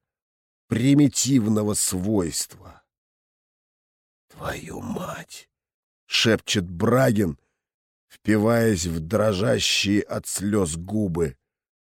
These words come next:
Хочется пожалеть ее, извиниться, сделать хорошо, чтоб стереть плохое.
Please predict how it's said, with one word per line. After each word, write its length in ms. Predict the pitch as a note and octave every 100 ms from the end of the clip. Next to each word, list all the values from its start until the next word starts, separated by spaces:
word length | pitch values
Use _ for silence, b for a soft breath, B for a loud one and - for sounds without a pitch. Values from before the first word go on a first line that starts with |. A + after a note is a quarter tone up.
| _ _ _ _
Хочется 580 | - A2+ - G#2 - A2
пожалеть 720 | - A#2 G2+ A#2 B2+ B2+ -
ее, 560 | G2 G#2 F#2+ F2 C#2 - _ _ _ _ _ -
извиниться, 960 | G2+ G2+ A2+ A#2+ A#2+ F#2 - - - _ _ _ _ _ _ -
сделать 520 | E2+ G2+ B2 C3 A2
хорошо, 880 | - A2 A#2+ B2 - - D3 G#2 D#2
чтоб 380 | - A2+ G2 _ _ _
стереть 680 | - - C#3+ D3+ C#3+ A2+
плохое. 760 | - F#2 B2 - A#2+ G#2 D2+